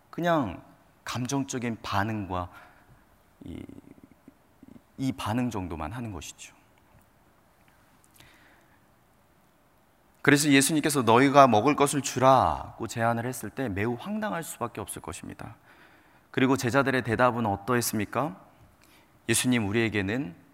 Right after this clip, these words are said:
떡 다섯 개와 물고기 두 마리 뿐입니다."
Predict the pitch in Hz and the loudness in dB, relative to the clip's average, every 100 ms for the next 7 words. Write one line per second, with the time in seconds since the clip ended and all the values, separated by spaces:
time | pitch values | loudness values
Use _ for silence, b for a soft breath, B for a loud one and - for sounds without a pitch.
0 | _ - 143 - 98 92 104 - - 87 | _ -4 -4 -4 -10 -8 -8 -10 -8 -6
1 | 73 76 - b b b _ _ _ _ | -6 -10 -16 b b b _ _ _ _
2 | _ 107 120 - 87 85 - 101 87 76 | _ 0 0 0 -4 -4 -4 -4 -2 -4
3 | 76 - _ _ _ _ 143 139 120 87 | -10 -12 _ _ _ _ -4 -2 0 -4
4 | 76 82 | -8 -16